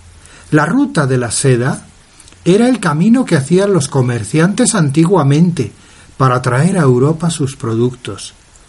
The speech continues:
como las telas de seda, cargados sobre camellos, viajando en caravanas lentamente, a través de desiertos de fuego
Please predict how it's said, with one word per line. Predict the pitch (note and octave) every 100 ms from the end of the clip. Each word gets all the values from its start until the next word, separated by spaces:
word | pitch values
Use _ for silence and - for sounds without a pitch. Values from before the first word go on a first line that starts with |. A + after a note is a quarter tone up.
| -
como | C3 B2+
las | A#2+ A2 -
telas | F3+ G#3 D#3+
de | C3
seda, | - D#3 B2+ G#2 - - - - - - - _ -
cargados | - D#3 E3+ A3+ C4 A3+
sobre | G3+ F3 C3+
camellos, | B2+ C3 G3 C#3 A2 - - - _ _ _ _ - _
viajando | B2+ C#3 A#2 - D#3 F#3+ F3+ F3
en | E3+
caravanas | E3 - A#2+ G#2+ G#2+ B2+ C#3+ D3+ D3 D3+ D3+ - - - -
lentamente, | B2+ C#3 D#3+ E3+ D#3 C#3+ C3+ - C3 C3+ B2+ B2+ A#2 G#2+ G2+ F#2+ - - - - - - - - -
a | C3
través | C#3 C#3 D3 G3 F3
de | D#3+ C3+
desiertos | A2+ - D#3+ E3+ F3 F3+ E3+
de | B2
fuego | A2 C#3 C#3 A#2+ G2